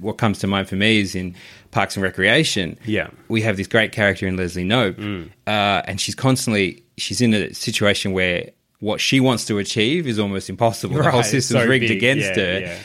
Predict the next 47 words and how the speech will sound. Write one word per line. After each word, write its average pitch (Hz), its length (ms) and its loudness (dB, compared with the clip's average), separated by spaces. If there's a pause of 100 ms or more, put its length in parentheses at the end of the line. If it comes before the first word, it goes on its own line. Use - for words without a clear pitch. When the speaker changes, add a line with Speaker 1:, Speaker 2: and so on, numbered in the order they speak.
(120)
Speaker 1:
And 120 160 0
almost 131 280 2
each 127 160 0
episode, 131 420 2
you're 107 100 0
like, 107 160 -2
"Well, 120 280 0 (140)
she 120 180 -2
cannot 156 400 2
stay 131 180 2
true 120 180 0
to 104 120 2
herself, 104 340 0
surely, 107 420 2
because 107 300 -4
Speaker 2:
Mm. - 60 -6
Speaker 1:
she's 107 160 -6
been, 107 240 -2
the 101 80 -2
odds 113 220 0
have 110 100 -2
been 107 120 0
put 104 160 -6
up 101 140 -2
against 104 360 -4
her." 90 180 -4 (280)
And 113 280 0
watching 131 460 2
her 107 500 0
find 123 420 0
a 120 80 2
way 107 640 0
to - 120 -14
still 120 300 0
be 110 120 -2
true 110 240 -2
to 104 120 -2
her 127 180 2
values 101 580 -2
Speaker 2:
Yeah. 135 140 -2
Speaker 1:
is 127 80 -4
the 143 80 -2
best 156 320 0
part 151 220 0
of 131 40 -6
the 117 80 -4
show. 196 300 2